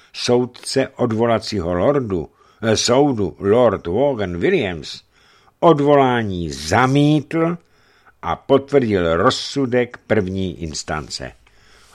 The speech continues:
Odůvodnění jeho rozhodnutí bylo založeno na daleko přesnějším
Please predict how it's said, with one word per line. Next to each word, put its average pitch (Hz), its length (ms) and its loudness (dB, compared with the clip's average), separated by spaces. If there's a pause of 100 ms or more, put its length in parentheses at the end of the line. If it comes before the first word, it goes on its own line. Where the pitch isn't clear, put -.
(100)
Odůvodnění 170 920 4
jeho 117 200 2
rozhodnutí 127 720 0
bylo 107 240 0
založeno 131 720 0 (580)
na 95 140 0
daleko 143 520 0
přesnějším 156 1160 -4